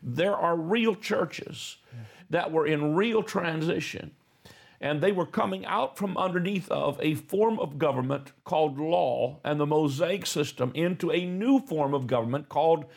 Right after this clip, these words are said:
the kingdom of God, and its currency being grace and faith. There's a vast difference. The reason I believe it's so important that we're sharing some of these things is because they still have relevance to us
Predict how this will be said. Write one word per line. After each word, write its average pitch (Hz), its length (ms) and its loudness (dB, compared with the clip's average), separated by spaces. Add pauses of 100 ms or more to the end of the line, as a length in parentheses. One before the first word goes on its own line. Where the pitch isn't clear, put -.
(200)
the 156 120 2
kingdom 185 380 0
of 151 140 -2
God, 123 400 0 (440)
and 165 220 0
its 151 140 -2
currency 226 560 0
being 165 300 2
grace 160 420 0
and 170 180 2
faith. - 480 0
There's 139 180 0
a 143 200 0
vast 156 960 -4
difference. - 560 -4 (640)
The 151 100 2
reason 226 340 2
I 202 60 2
believe 185 240 2
it's 151 140 -4
so 240 200 2
important 175 540 -2
that 147 100 2
we're 156 140 0
sharing 214 400 0
some 156 220 0
of 143 60 -4
these 135 140 -4
things 156 220 2
is 160 80 0
because 165 320 0
they 165 140 0
still 190 420 -2
have 160 200 -2
relevance 160 680 0
to 143 180 -4
us 76 300 0